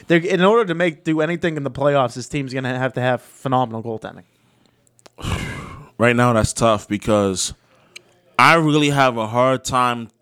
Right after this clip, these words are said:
Speaker 2: putting all my eggs into the basket of Linus Ullmark.
Speaker 1: Yeah, yeah, he's
Speaker 2: And
Speaker 1: been
Speaker 2: Swayman has clearly showed me that he's not ready.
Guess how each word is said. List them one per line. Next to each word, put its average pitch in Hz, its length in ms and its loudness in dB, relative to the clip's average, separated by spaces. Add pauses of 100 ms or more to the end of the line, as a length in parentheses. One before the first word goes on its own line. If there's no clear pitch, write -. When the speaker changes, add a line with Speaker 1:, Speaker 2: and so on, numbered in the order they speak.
(220)
Speaker 2:
putting 123 220 -4
all 131 200 2
my 127 160 0
eggs 123 400 -2
into 120 200 -10
the 107 60 -6
basket 117 360 -2
of 107 80 -6
Linus 110 260 -6
Ullmark. 98 480 -6 (100)
Speaker 1:
Yeah, 143 280 0
yeah, 127 280 -6
he's 101 60 -6
Speaker 2:
And 135 60 0
Speaker 1:
been 127 180 4
Speaker 2:
Swayman 160 720 0
has 143 320 0
clearly 156 380 0
showed 135 360 0
me 117 180 -4
that 107 180 0
he's 131 260 -2
not 131 240 2
ready. 107 380 -2